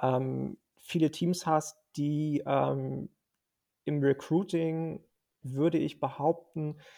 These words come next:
dann doch noch ein ganz schönes Stück voraus sind, ähm, im Gegensatz zu Minnesota und da natürlich alles, was da so drumrum läuft, ähm, in,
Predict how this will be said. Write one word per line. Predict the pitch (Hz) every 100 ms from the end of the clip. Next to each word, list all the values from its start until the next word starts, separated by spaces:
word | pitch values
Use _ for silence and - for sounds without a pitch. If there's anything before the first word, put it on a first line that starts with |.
| -
dann | - 135
doch | 143 175
noch | 156 143
ein |
ganz | 131 151 175
schönes | 156 147
Stück | - 156 170
voraus | - 135 131 160 -
sind, | 147 165 214 - - -
ähm, | 160 165 170
im | 156 160
Gegensatz | 165 156 160 -
zu | - 170 165 _ - - _
Minnesota | 147 151 151 170 170 165 160
und | 147 143 -
da | 135
natürlich | 156 143 - 151 147 - -
alles, | 143 147
was | 151 -
da | 143
so | 143
drumrum | - 147 135 185
läuft, | 170 131 135 180 - - - _ -
ähm, | 131 131 131
in, | 135 135 135 -